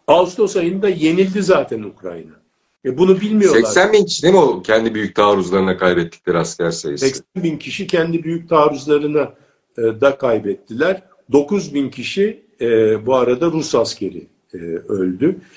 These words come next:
Speaker 1: Yani
Speaker 2: Neredeyse yüzde on, bire on.
Speaker 1: bire on ama bütün, bütün savaşta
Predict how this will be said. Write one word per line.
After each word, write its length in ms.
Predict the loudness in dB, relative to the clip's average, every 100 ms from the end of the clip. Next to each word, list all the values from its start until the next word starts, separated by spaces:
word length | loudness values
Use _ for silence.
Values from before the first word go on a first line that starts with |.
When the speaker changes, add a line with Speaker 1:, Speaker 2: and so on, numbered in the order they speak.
| -8 2
Speaker 1:
Yani 260 | 4 6
Speaker 2:
Neredeyse 460 | 4 4 4 2 0 -2 0
yüzde 320 | 0 4 4
on, 260 | 4 2 -4 _
bire 220 | -2 2 4
on. 340 | 4 2 -2 _ _ _ _ _ -2
Speaker 1:
bire 180 | 2 4
on 200 | 4 4
ama 240 | 2 -4
bütün, 440 | -8 -4 -4 -6
bütün 260 | -10 -6 -4
savaşta 840 | 0 0 2 -2 -4 -2 -2 -4